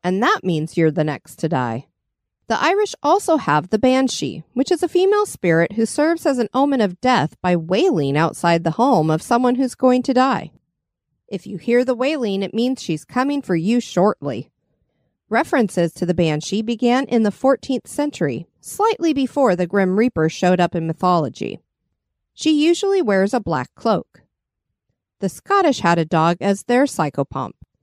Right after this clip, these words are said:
They called it Cúisíth, and it could be black, white, or dark green in color. This dog would take dying souls to the afterlife. The Scottish also have Ben Nye,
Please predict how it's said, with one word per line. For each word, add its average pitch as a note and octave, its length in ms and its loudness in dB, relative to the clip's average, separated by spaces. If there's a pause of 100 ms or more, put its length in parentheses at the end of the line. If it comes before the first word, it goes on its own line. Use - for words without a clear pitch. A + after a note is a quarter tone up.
(140)
They B3 120 0
called F4 320 0
it F3+ 220 2 (160)
Cúisíth, F4+ 580 2 (140)
and A#3 120 0
it A3+ 120 -2
could G3 100 -2
be E3 100 0
black, F3 440 0
white, A3 520 -2
or D4 200 2
dark F#4+ 320 0
green B3+ 340 0
in G#3 120 -4
color. A3 440 -2 (800)
This A#4 200 -6
dog C4 300 -2
would B3 140 -10
take F#3 260 -4
dying F3 320 2
souls G#3+ 500 2
to C4+ 100 -4
the C4 160 0
afterlife. D#3+ 760 -2 (800)
The A#3+ 100 -2
Scottish G#3+ 520 -2
also D4 320 2
have E3+ 320 0
Ben G#3 220 0
Nye, D#3+ 280 -2